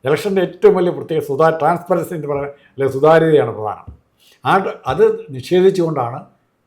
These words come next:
ഒരു in camera ആരും അറിയാത്ത മട്ടിൽ കുറേ കാര്യങ്ങൾ തീരുമാനമെടുക്കുകയും വോട്ടേഴ്സ് ലിസ്റ്റ് തയ്യാറാക്കുകയും കൊണ്ട് കൊടുക്കുകയും ചെയ്യുന്നത്. അതിന് എതിരായി സുപ്രീം കോടതി എടുത്ത നിലപാടുകൾ ഓരോ, ഓരോ നാലോ അഞ്ചോ സ്ട്രിക്റ്റ് ആയിട്ട് എടുത്തിട്ടുണ്ട്. ഈ അറുപത്തഞ്ച് ലക്ഷം പേരുടെ പേര് പബ്ലിഷ് ചെയ്യണം,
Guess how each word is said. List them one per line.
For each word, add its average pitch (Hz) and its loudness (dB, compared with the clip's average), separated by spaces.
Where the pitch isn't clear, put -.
ഒരു 147 2
in 151 -2
camera 170 6
ആരും 170 2
അറിയാത്ത 170 0
മട്ടിൽ 139 -10
കുറേ 135 -6
കാര്യങ്ങൾ 139 -6
തീരുമാനമെടുക്കുകയും 127 -4
വോട്ടേഴ്സ് 143 0
ലിസ്റ്റ് - -10
തയ്യാറാക്കുകയും 117 -6
കൊണ്ട് 147 -8
കൊടുക്കുകയും 165 -4
ചെയ്യുന്നത്. 156 -4
അതിന് 214 0
എതിരായി 139 0
സുപ്രീം 175 0
കോടതി 175 2
എടുത്ത 147 -4
നിലപാടുകൾ 143 0
ഓരോ, 147 2
ഓരോ 196 4
നാലോ 170 4
അഞ്ചോ 160 -4
സ്ട്രിക്റ്റ് 180 0
ആയിട്ട് 180 4
എടുത്തിട്ടുണ്ട്. 135 -2
ഈ 131 0
അറുപത്തഞ്ച് 156 -4
ലക്ഷം 143 -10
പേരുടെ 131 -6
പേര് 131 -2
പബ്ലിഷ് 131 -6
ചെയ്യണം, 143 -2